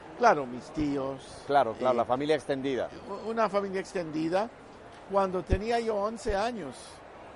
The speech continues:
Speaker 1: mi mamá me llevó a México, a la capital, porque tenía una tía que vivía en, en la capital. Y para un niño de once años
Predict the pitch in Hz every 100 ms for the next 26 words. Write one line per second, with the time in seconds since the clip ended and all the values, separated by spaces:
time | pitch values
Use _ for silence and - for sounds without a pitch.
0 | - - - 147 156 151 151 175 175 160
1 | 143 131 160 147 - 139 156 - 131 123
2 | 117 120 123 120 - 151 135 101 - -
3 | - - - 143 - 147 127 156 143 160
4 | 165 156 135 117 - 151 147 143 - 151
5 | 135 - 120 117 123 151 139 120 113 110
6 | 110 110 110 113 - 127 - - - -
7 | - - - - 165 - 170 202 196 214
8 | 214 180 156 147 180 165 151 165 170 135